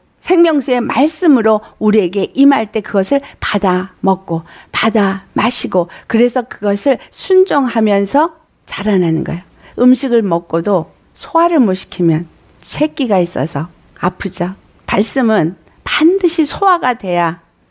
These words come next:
내 거가 되는 거예요. 그래서 "아멘." 그리고 "그렇구나." 해서 그것이 내가 이해가 되어지고 소화가 되어져야 그게 내 것이 되어지는 것이지, 그렇지 않으면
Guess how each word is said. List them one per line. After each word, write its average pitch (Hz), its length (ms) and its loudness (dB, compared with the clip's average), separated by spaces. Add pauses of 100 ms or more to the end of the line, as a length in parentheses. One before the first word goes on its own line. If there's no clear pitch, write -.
(180)
내 185 120 0
거가 175 260 0
되는 151 280 -6
거예요. - 200 -14 (140)
그래서 - 220 -4 (200)
"아멘." 254 800 2
그리고 254 320 0 (160)
"그렇구나." 320 640 -2
해서 254 240 0
그것이 226 360 0
내가 208 360 2
이해가 269 480 2
되어지고 208 680 -2 (220)
소화가 359 520 0
되어져야 208 540 -2 (160)
그게 208 220 -2
내 180 180 0
것이 277 360 -2
되어지는 175 520 0
것이지, 170 680 0 (400)
그렇지 320 420 0
않으면 208 640 0